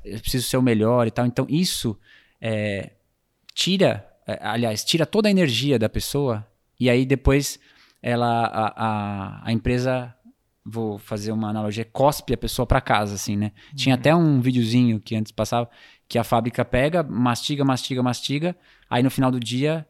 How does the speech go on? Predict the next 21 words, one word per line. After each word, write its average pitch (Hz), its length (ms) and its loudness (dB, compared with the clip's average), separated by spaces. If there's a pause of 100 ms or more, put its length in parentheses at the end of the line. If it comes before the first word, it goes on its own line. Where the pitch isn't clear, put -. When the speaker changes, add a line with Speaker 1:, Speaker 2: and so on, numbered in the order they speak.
Speaker 1:
cospe 143 360 0
a - 40 -4
pessoa, 143 380 -2
a - 20 -2
pessoa - 240 0
volta 131 220 0
pra 139 140 2
casa. 107 260 -2
Aí 113 40 -2
o - 20 -16
pai 139 200 -6 (560)
ou 123 120 2
a 123 60 2
mãe, 120 300 0
eles 120 220 -4
estão 123 260 -2
moídos, 139 760 0 (880)
aí 117 120 -4
chega 135 200 2
em 143 80 4
casa 135 360 4